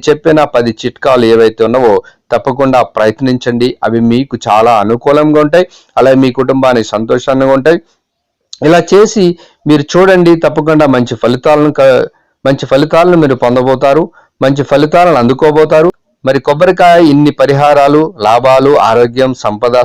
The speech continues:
శ్రేయస్సు అన్నీ మనకి ఇస్తుంది. తప్పకుండా ప్రయత్నించండి. మీరు, మీ కుటుంబం సంతోషంగా ఉండాలని నేను కూడా కోరుకుంటూ ఈ వీడియోని లైక్ చేయండి, షేర్ చేయండి, తప్పకుండా నా ఛానల్ని సబ్స్క్రైబ్ చేయండి. సబ్స్క్రైబ్ చేసుకున్నారు, బెల్ ఐకాన్ క్లిక్ చేయండి. Thank you, thank you for watching, friends.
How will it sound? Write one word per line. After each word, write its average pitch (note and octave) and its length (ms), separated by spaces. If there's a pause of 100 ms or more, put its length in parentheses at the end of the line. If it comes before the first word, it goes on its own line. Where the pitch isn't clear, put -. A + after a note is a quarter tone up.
శ్రేయస్సు A2 520 (320)
అన్నీ A#2 300
మనకి A#2 280
ఇస్తుంది. G#2 400
తప్పకుండా C3+ 500
ప్రయత్నించండి. A2+ 720 (400)
మీరు, D#3+ 260
మీ C#3+ 160
కుటుంబం B2 340 (100)
సంతోషంగా G#2+ 540
ఉండాలని F#2+ 480
నేను G#2 220
కూడా A#2 220
కోరుకుంటూ E3 420 (340)
ఈ D4+ 100
వీడియోని A3+ 380
లైక్ G3+ 220
చేయండి, F#3+ 220 (120)
షేర్ G#3 200 (100)
చేయండి, A#2+ 300
తప్పకుండా D3+ 460
నా B2+ 60 (100)
ఛానల్ని B2 400
సబ్స్క్రైబ్ D#3 460
చేయండి. D3 280 (100)
సబ్స్క్రైబ్ D3+ 420
చేసుకున్నారు, E3+ 480 (300)
బెల్ C3+ 340
ఐకాన్ C#3+ 320
క్లిక్ F2+ 220
చేయండి. E2+ 220 (300)
Thank F#3+ 180
you, A#3+ 120
thank A3+ 160
you - 100
for A3+ 180
watching, G#3+ 380
friends. F#2 300